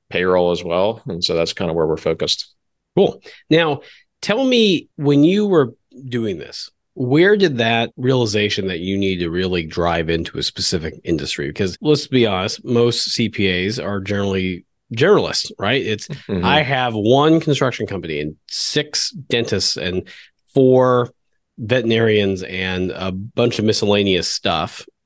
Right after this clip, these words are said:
Speaker 2: And I just kinda do things for people. And, and you have a very specific, like, narrowed focus on that. So tell me a little, like, how you went through that, why that industry, and then why you think that's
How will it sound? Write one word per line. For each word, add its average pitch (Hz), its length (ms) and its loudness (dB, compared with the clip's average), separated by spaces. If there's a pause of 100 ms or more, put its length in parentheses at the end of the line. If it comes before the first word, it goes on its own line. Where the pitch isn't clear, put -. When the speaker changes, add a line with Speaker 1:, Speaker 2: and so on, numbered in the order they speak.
(100)
Speaker 2:
And 90 460 -2
I 104 140 -4
just 104 180 -2
kinda 107 200 0
do 95 200 0
things 90 500 -2
for 85 140 -6
people. - 400 -12 (340)
And, 92 300 -2
and 90 180 -2
you 127 140 4
have 113 240 2
a 92 80 0
very 92 300 2
specific, - 680 -6 (340)
like, 87 280 -10
narrowed 90 760 0
focus 82 380 -4
on 64 100 -6
that. 58 200 -8
So 101 100 -6
tell 151 240 -2
me 143 260 2 (340)
a 151 40 -2
little, 131 180 6
like, 95 240 -2 (440)
how 139 120 -2
you 139 180 4
went 120 220 2
through 135 200 -2
that, 117 400 2
why 117 640 0
that 127 160 2
industry, 131 540 2
and 107 100 -2
then 98 240 -4 (140)
why 107 380 0
you 107 140 -2
think 95 240 0
that's - 460 -4